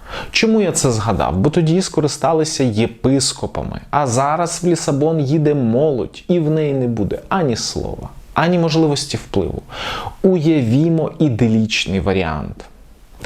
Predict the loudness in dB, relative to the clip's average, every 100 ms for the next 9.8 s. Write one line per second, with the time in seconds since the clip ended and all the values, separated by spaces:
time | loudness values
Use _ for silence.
0 | -10 -10 0 2 4 4 4 2 2 2
1 | 0 0 2 0 0 -2 -2 -4 0 0
2 | 0 -2 0 0 2 2 2 2 0 0
3 | -2 -2 -2 -2 -2 0 2 2 0 -2
4 | -4 -2 -2 0 2 2 0 0 -4 -2
5 | 0 0 0 0 0 0 -2 -2 -2 -2
6 | -2 -2 0 -2 2 2 4 2 2 0
7 | -4 -6 0 0 2 0 -2 -6 -6 0
8 | 2 2 2 -2 -2 0 2 2 0 -2
9 | -6 -8 -4 -4 -2 -2 0 0